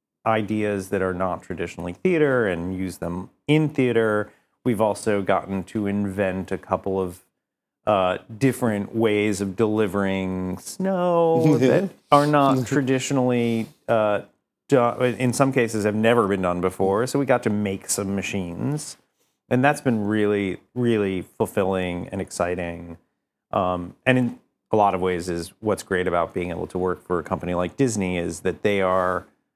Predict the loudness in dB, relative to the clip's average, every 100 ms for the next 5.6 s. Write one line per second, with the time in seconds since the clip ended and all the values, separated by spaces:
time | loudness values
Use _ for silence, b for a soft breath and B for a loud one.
0 | _ _ -2 0 0 -4 -6 -8 -8 -4
1 | -4 -2 -4 -6 -6 -6 -6 -6 -10 -10
2 | -12 -8 -8 -8 -6 -4 -2 -2 -4 -2
3 | -4 -6 -12 -16 -8 0 0 2 0 0
4 | -2 -2 0 0 0 0 -4 -8 _ _
5 | _ _ -4 0 2 0